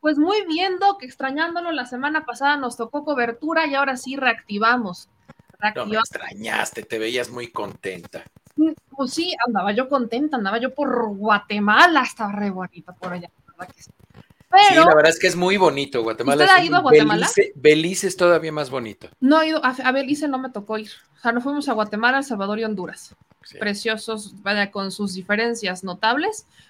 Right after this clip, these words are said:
Speaker 2: Claro.
Speaker 1: pero bonitos, bonitos,
Speaker 2: Sí.
Speaker 1: bonitos.
Speaker 2: Sí,
Speaker 1: Pues,
Speaker 2: sí.
Speaker 1: Doc, hablando de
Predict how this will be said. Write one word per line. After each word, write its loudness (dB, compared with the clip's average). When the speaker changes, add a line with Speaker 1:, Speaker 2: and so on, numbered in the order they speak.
Speaker 2:
Claro. -10
Speaker 1:
pero 2
bonitos, -4
bonitos, -4
Speaker 2:
Sí. -18
Speaker 1:
bonitos. -12
Speaker 2:
Sí, -12
Speaker 1:
Pues, 6
Speaker 2:
sí. 4
Speaker 1:
Doc, 2
hablando 4
de 0